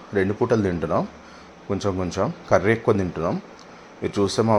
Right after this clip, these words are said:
ఆ, ఫుడ్ వీడియోలో చూసారు కదా, ఫుడ్ డీటెయిల్స్లో చూసారు కదా,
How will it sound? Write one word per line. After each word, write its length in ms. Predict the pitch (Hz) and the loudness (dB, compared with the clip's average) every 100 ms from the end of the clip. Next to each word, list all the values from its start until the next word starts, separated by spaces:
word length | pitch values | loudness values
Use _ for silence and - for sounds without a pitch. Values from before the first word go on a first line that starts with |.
| 95 95 | 4 6
ఆ, 240 | 90 90 | 6 4
ఫుడ్ 240 | 87 98 | 2 0
వీడియోలో 320 | 92 98 101 101 95 | 4 4 4 2 -2
చూసారు 240 | 87 95 | -2 0
కదా, 360 | 90 80 101 123 - | 2 2 0 -2 -4
ఫుడ్ 140 | 92 | 0
డీటెయిల్స్లో 440 | 98 104 104 - 95 | 0 2 2 0 -2
చూసారు 300 | 87 104 87 | -2 -2 -2
కదా, 300 | 78 104 | 0 0